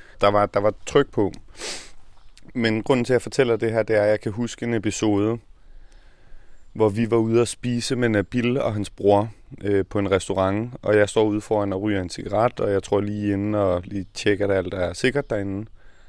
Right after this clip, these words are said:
Og så kommer der en, et armeret køretøj kørende med fuld fart og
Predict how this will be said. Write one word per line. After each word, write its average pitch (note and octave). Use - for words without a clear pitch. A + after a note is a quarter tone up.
Og A#2+
så A#2
kommer A#2+
der G#2+
en, G2+
et G#2+
armeret A#2
køretøj A#2+
kørende A2+
med A#2
fuld -
fart G2
og G2